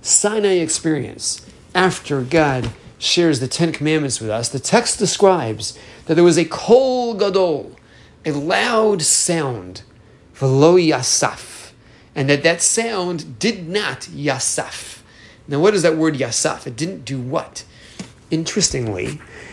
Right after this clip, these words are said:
we find that whenever the Torah uses this verb, we have elements of debate to the opposite extremes as to what's being described.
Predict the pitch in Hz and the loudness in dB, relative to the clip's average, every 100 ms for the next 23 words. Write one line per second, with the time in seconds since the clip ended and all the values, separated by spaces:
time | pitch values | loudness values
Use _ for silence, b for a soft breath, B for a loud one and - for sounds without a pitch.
0 | B 156 135 170 170 156 151 139 165 208 | B -4 0 4 4 2 0 -2 -2 0
1 | 277 196 - 175 151 156 143 127 117 120 | 0 -2 -2 -2 0 -2 -2 -4 -2 -4
2 | 110 107 135 95 101 113 B B B B | -6 -2 -2 -2 -8 -14 B B B B
3 | 143 139 - 165 190 156 120 123 131 127 | 0 0 2 2 4 2 -2 -2 0 0
4 | 127 b b - 139 117 - - - - | -2 b b -8 -8 -6 2 2 2 -10
5 | - b b b - _ - - - 165 | -18 b b b -20 _ -20 -8 -2 0
6 | 185 - 196 - 196 175 165 - - 202 | 0 -2 -2 0 2 2 2 0 -2 -4
7 | 156 127 104 139 - 143 143 - 123 107 | -4 -2 -2 -2 -2 -2 -2 -4 -4 -4
8 | - 120 110 87 - | -6 -2 -4 -4 -8